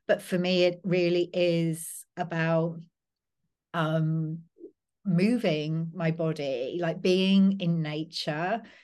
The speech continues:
is really important to me, being outside. Um, like, I go for a walk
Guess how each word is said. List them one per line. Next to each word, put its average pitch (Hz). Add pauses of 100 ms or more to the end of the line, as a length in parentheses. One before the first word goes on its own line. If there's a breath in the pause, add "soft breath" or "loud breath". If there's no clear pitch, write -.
(140)
is 165
really 165
important 156
to -
me, 151
being 165
outside. 165 (480 soft breath)
Um, 156 (300)
like, 160
I 165
go 165
for 165
a 160
walk 160